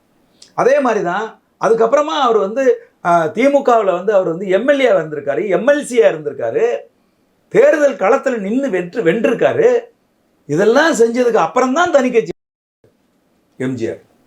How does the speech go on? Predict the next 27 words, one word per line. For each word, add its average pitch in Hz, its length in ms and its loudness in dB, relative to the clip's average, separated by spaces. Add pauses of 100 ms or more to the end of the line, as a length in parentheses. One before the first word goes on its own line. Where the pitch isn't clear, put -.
(1000)
அது 233 180 2
திமுக 277 640 0
என்கிற 220 260 0
ஒரு 185 160 -6
கட்சி 175 300 -4
ஆளுங்கட்சியா 226 680 -2
இருக்கும்போது 185 480 -4 (140)
அந்த 196 220 -4
கட்சியோடு 254 500 -4
முரண்பட்டு 277 720 0
வெளியில 233 260 -2
வந்து 202 420 -6 (120)
கட்சி 185 260 -4
ஆரம்பிச்சார். 117 460 -8 (540)
அதுக்கப்புறம் 247 460 2
ஜெயலலிதா 233 400 0
அம்மையார், 120 420 -10 (480)
ஜெயலலிதா 285 420 2
அம்மா 240 180 -2
வந்து 247 200 -2
வெறும் 240 220 4
நடிகையா 262 500 2
இருந்துட்டு 220 340 2
அப்படியே 226 360 0
நேரடியா 202 440 0
கட்சிக்கு 165 340 -6
வந்துடல. 123 380 -8